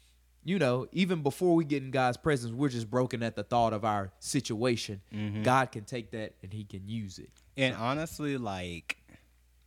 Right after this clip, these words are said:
Speaker 2: and it's weird 'cause we don't, we don't hear this a whole lot, but it's like, God wants our brokenness, but believe it or not, your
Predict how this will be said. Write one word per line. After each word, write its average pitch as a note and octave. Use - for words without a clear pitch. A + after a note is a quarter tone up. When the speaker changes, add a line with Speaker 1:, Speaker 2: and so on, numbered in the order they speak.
Speaker 2:
and C3
it's -
weird A#2
'cause G#2+
we A2+
don't, A2
we C3
don't D#3
hear C3
this C3+
a A#2
whole B2+
lot, B2
but A2
it's A#2
like, G2+
God A#2+
wants B2+
our B2+
brokenness, C3+
but A2+
believe A#2+
it C3+
or B2+
not, G#2+
your A#2